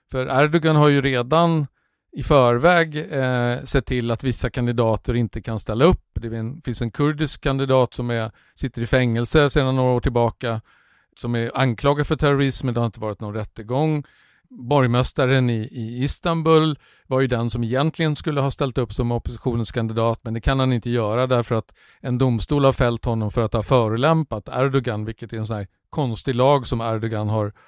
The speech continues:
har infört. Så att, eh, vi vet ju inte om valet kommer att gå, gå rätt till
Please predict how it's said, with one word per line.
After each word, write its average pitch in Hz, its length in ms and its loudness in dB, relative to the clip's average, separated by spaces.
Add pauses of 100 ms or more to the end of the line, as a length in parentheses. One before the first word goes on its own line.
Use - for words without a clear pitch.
(160)
har 113 140 -8
infört. 107 600 -6 (360)
Så - 120 0
att, - 220 -2
eh, 123 180 0 (640)
vi 139 120 -8
vet 147 320 -2
ju 190 60 2
inte 135 460 -2
om 131 280 -6
valet 120 380 0
kommer 113 280 -4
att 107 140 -8
gå, 110 360 -6
gå 123 260 -6
rätt 113 240 -2
till 135 400 -4